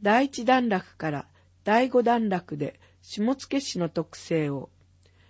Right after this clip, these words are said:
章の部分は第六段落から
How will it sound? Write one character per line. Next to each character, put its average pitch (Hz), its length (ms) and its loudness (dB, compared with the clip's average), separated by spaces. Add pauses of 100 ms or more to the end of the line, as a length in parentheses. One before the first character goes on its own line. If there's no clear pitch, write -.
(140)
章 294 320 -2
の 247 160 2
部 180 160 0
分 151 300 0
は 135 160 -6 (500)
第 220 240 2
六 269 240 0
段 240 260 2
落 180 260 -4
か 151 140 -6
ら 139 160 -8